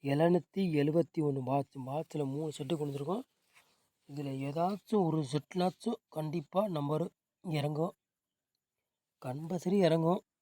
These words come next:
இதுல இருந்து ஏதாச்சும் ஒரு ரெண்டு நம்பராச்சும் நமக்கு பாஸ் ஆயிரும். நீங்களே பார்த்துப்பீங்க, ஒவ்வொரு நம்பர்லேயும் ஃபுல் வின்னிங்கே மிஸ் பண்ணிட்டே இருக்கணும். ஒரு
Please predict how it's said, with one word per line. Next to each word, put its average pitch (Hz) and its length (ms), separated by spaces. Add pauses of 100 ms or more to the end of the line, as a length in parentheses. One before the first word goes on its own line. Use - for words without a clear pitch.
இதுல 139 200
இருந்து 143 240
ஏதாச்சும் 151 360
ஒரு 143 120 (180)
ரெண்டு 160 240 (100)
நம்பராச்சும் 190 480
நமக்கு 147 240
பாஸ் 147 220
ஆயிரும். 147 300 (800)
நீங்களே 165 400
பார்த்துப்பீங்க, 151 440 (120)
ஒவ்வொரு 147 280
நம்பர்லேயும் 165 520 (100)
ஃபுல் 156 280
வின்னிங்கே 147 300 (120)
மிஸ் - 180
பண்ணிட்டே 156 300
இருக்கணும். 147 360 (1600)
ஒரு 131 260